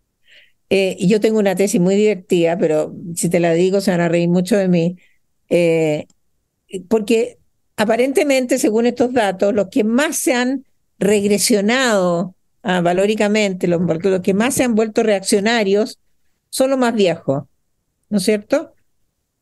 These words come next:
Entonces mi tesis, y se rieron mucho el otro día cuando lo dije, es de que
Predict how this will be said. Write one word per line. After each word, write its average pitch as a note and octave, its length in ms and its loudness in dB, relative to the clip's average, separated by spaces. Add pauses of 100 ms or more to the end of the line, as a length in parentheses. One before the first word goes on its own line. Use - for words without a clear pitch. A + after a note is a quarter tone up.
(180)
Entonces A#3+ 440 0
mi C#4 180 2
tesis, B3 640 0
y F3+ 80 -4
se - 160 0
rieron G3+ 360 2
mucho A3+ 260 0
el A#3+ 80 0
otro A3+ 200 0
día A3 120 0
cuando G#3+ 200 2
lo G#3+ 120 2
dije, F#3 500 0 (560)
es G#3+ 180 2
de G#3 140 0
que G3+ 340 0